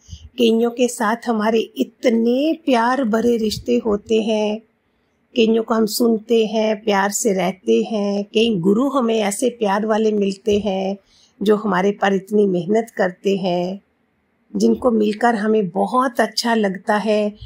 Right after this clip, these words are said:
और हमारी प्रोग्रेस होती है। ये भी क्या होता है, जब भी हम पहली बार गुरु से भी मिलते हैं तो इंट्यूशन आती है ना अंदर से कि हाँ, हम,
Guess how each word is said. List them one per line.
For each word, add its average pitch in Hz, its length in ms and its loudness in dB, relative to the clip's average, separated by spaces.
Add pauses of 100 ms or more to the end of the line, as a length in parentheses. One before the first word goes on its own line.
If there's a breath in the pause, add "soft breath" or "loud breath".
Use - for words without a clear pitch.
(260 loud breath)
और 208 220 2
हमारी 196 480 0
प्रोग्रेस 196 680 -2 (140)
होती 196 420 -2
है। 185 560 -8 (640)
ये 226 240 2
भी 285 200 0
क्या 262 300 -2
होता 190 420 -2
है, 185 240 0
जब 214 160 -2
भी 247 200 0
हम 269 160 0
पहली 226 320 0
बार 247 200 0
गुरु 208 240 0
से 247 180 -2
भी 247 100 0
मिलते 220 380 0
हैं 233 160 -2
तो 240 100 -2
इंट्यूशन 233 600 0
आती 233 240 -2
है 427 60 2
ना 523 140 0
अंदर 208 240 0
से 214 240 -2 (560 loud breath)
कि 240 120 4
हाँ, 233 240 0
हम, 214 380 -2